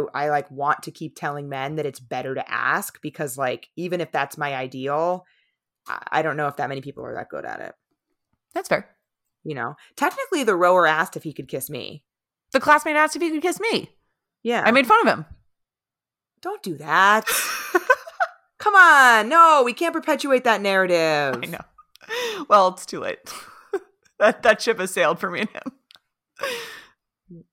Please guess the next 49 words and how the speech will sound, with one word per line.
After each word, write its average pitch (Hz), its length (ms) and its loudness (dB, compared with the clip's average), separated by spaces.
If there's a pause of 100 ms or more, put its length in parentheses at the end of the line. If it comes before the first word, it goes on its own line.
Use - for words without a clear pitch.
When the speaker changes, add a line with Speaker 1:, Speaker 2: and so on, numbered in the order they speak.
Speaker 1:
If 180 260 -6
anybody 277 420 0
listening, 202 400 0
don't 214 180 0
make 262 160 -2
fun 247 140 0
of 202 100 -2
somebody 175 380 0
because 202 240 -2
there 214 200 4
actually 220 360 0
were 180 300 2
also 170 180 0
people 156 300 -4
in 139 60 -6
the 139 40 -10
comments 143 400 -6
that 117 140 -6
said 143 180 -8
they've 135 180 -6
been, 139 220 -8
like, 127 220 -8 (100)
put 156 160 -4
on 127 160 -6
blast 113 540 -4 (180)
by 139 200 0
a 123 100 -2
woman 98 340 -8
for 127 180 -6
asking. - 500 -8 (580)
Speaker 2:
It, 262 160 -8
it 320 80 4
was 285 180 2
not, 233 320 6
it 240 60 6
was 240 160 -2
not 196 340 6
blast, 165 480 2
I 185 80 2
will 160 200 0
say. - 200 -4 (260)
I 180 300 2 (380)
Speaker 1:
I 185 80 2
assume, 143 440 -4
I - 80 -12
assume. 139 100 -8
Speaker 2:
playfully 180 460 0
teased 151 360 -12
him. - 220 -18